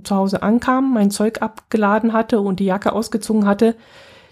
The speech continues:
da schaute ich mir noch einmal Jakobs Fotos an, die er mir geschickt hatte und stieß da auf ein Rezept eines Nachtischs, der mich sofort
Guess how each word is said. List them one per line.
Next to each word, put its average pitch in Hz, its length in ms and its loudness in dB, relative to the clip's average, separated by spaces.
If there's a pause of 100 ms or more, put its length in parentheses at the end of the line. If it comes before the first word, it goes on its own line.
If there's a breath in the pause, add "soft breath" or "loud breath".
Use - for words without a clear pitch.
(180)
da 202 400 4
schaute 214 340 2
ich 220 160 0
mir 208 140 4
noch 208 260 2
einmal 202 340 2
Jakobs 190 400 -2
Fotos 202 540 -4
an, 185 160 0
die 240 80 2
er 233 80 4
mir 226 140 4
geschickt 226 400 -2
hatte 226 400 2
und 208 180 0
stieß 202 380 -2
da 214 140 0
auf - 180 -4
ein 190 100 2
Rezept 185 560 -2
eines 185 300 0
Nachtischs, - 720 -4 (400 loud breath)
der 196 140 4
mich 226 280 4
sofort 185 640 -2